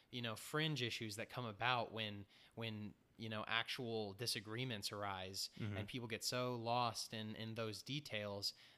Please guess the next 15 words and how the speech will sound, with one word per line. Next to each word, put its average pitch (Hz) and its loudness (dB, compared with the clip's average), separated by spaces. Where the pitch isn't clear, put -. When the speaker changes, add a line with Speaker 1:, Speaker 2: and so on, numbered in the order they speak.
Speaker 1:
that 110 2
the, 104 0
the 113 -4
actual 117 2
argument 131 0
that 101 -4
needs 113 -4
to 117 -6
be 107 -2
had 117 0
is, 98 -6
is 104 -6
lost 104 0
in 104 -6
the, 98 -6